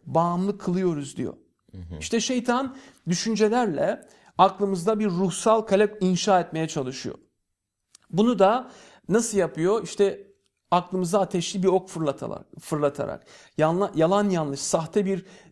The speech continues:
Speaker 1: düşünce fırlatarak, bizim de o düşünceyi benimsememizi arzulayarak bize saldırıyor.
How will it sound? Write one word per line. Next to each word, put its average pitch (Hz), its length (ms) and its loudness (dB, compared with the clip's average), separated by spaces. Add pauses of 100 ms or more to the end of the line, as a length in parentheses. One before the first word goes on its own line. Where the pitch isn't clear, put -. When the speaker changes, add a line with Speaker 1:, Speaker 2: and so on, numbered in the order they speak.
Speaker 1:
düşünce 196 420 -2
fırlatarak, 170 760 -2 (280)
bizim 190 280 -2
de 208 40 6
o 214 160 4
düşünceyi 202 580 -2
benimsememizi 208 720 0
arzulayarak 190 920 0 (200)
bize 160 180 0
saldırıyor. 139 560 -2